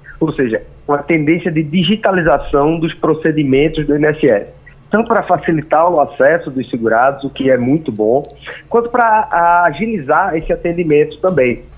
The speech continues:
Até porque o que a gente tem hoje é uma análise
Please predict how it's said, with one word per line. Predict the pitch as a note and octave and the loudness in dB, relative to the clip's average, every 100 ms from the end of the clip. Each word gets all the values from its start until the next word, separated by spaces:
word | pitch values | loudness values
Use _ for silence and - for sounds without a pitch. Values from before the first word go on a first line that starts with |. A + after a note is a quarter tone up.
| - - | -20 -6
Até | C3 - | -4 -2
porque | E3 E3 C#3 D#3+ E3+ F3+ | -2 -2 0 0 0 -2
o | - | -2
que | - F3+ | -2 0
a | D#3 | 0
gente | E3 D#3+ | -2 -4
tem | - D3+ C3 | -4 -2 -2
hoje | C#3 E3 D3+ | 0 0 2
é | C#3+ | 2
uma | D#3 | 2
análise | D3+ C#3 C#3 E3+ E3+ B2+ A#2 | 0 0 2 2 0 -2 -10